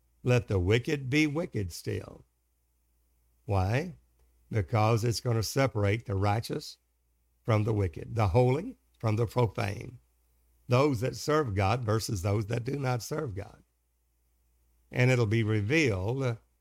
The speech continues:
in the last days, the wicked being convinced of all their ungodly deeds, which they've ungodly committed. They will be convinced. For we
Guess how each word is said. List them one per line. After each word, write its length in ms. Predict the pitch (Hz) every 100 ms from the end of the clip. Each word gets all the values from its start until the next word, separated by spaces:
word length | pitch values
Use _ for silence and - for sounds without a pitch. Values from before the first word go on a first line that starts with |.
| _ _ _ _
in 300 | 123 131 143
the 100 | 123
last 420 | 117 117 120 -
days, 580 | 123 135 113 123 127 - _ _ _ _ _ _ _ _ -
the 300 | 110 107 107
wicked 540 | 107 156 - 113 202 - _ _ _ _ _ -
being 240 | 113 120
convinced 540 | 117 120 101 117 127 -
of 100 | 98
all 260 | 98 104
their 180 | 104 120
ungodly 640 | 123 127 98 123 127 131 135
deeds, 560 | 123 131 135 160 113 120 - _ _ _ -
which 220 | 147 156
they've 200 | 143 139
ungodly 540 | 139 135 123 127 135 135
committed. 480 | 151 160 151 87
They 160 | 92 131
will 180 | 143 151
be 140 | 165
convinced. 720 | 160 160 143 180 - - - _ _ _ _ _ _ _ _ _ _ _ _ _ _ _ _ _ _
For 300 | 113 104 117
we 560 | 117 107 113 120 135